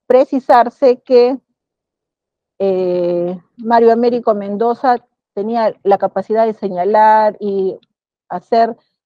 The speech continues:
las promesas y entregar las dádivas relacionadas con nombramientos, designaciones, ratificaciones, en mérito a su participación como un sujeto clave dentro de lo que era la organización criminal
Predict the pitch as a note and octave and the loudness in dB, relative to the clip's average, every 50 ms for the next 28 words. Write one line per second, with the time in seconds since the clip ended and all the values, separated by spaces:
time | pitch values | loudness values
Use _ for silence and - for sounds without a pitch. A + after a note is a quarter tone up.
0 | _ - F#3+ F#3+ - - G#3+ G#3+ A#3 A#3+ A#3+ A#3 C4 G#3+ G#3 G3 F#3+ G3 G3+ G3+ | _ -10 -10 -10 -6 -6 -4 -2 -2 -2 -4 -4 -4 -6 -6 -6 -6 -4 -4 0
1 | G3+ G#3+ A3 G#3+ A3 G3 F#3+ G3 A3 G#3+ G#3+ G#3+ G#3 G#3 G3+ G#3 F#3 F3+ F#3 - | 2 2 2 4 4 2 0 0 0 0 0 0 0 0 -2 -2 -2 -8 -8 -8
2 | F#3+ F#3+ G3 G3+ G#3 G3+ - F#3+ F3+ F3 F3 F3 F3 F3 F#3+ G#3 G#3+ G#3+ G#3 G#3 | -10 -10 -6 -4 -4 -4 -6 -8 -8 -8 -6 -4 -4 -4 -4 -4 -6 -6 -6 -6
3 | A3 G3 F3+ F3 - F3+ G3+ - F3 E3+ - - A3+ A3 G#3+ G#3 G#3 G3 G3 G#3 | -6 -8 -8 -6 -6 -10 -10 -8 -12 -12 -6 -2 0 2 2 2 2 0 -4 -4
4 | - _ _ - - A3 A3+ - B3 - A#3+ - - A#3 - - A3+ G#3+ G3 G#3 | -6 _ _ -2 0 0 0 0 -2 -4 -2 0 0 -2 0 2 2 2 2 0
5 | A#3 A#3+ _ _ _ - - A3 A3+ A3+ A#3 A3+ A#3 A3+ A#3 - A3+ A3+ A#3 C#4 | -4 -6 _ _ _ -4 -2 0 2 2 4 4 2 2 2 2 2 2 2 -2
6 | _ _ _ _ _ _ _ _ _ - - - A3+ - - C4 A3+ - A3+ A3 | _ _ _ _ _ _ _ _ _ -2 0 0 0 0 -2 -4 0 2 2 2
7 | A3+ - G#3+ - - A3 - - G3+ - - - A3 G#3+ A3 A3+ A3+ A3 G3 F#3+ | 2 -2 -8 -6 -6 -4 -2 -2 -2 -2 0 2 2 2 2 2 0 0 -2 -2
8 | F#3+ F#3 G3 G3+ G#3+ G#3 - A#3 - - A#3+ A#3+ B3 B3 C#4 C4+ A3+ G#3+ G#3 A3 | -2 -4 -2 -2 -4 -4 -6 -6 -2 -2 0 0 0 2 4 4 6 6 6 4
9 | A#3+ A3+ G3 F#3 - - F3+ - - F#3 F3+ F3 F3 - G3+ G3 F#3+ F#3+ F#3 F3 | 4 2 0 -2 -4 -8 -10 -10 -10 -8 -8 -8 -4 0 2 2 4 4 2 0
10 | E3+ F3 E3+ E3 E3+ D#3+ F3 E3 - F#3 F3+ F3 F#3 F3 E3+ D#3+ E3+ F3+ F#3 F#3+ | 0 -2 -6 -6 -6 -10 -12 -10 -8 -10 -10 -8 -10 -10 -10 -8 -10 -8 -6 -6
11 | F#3 | -8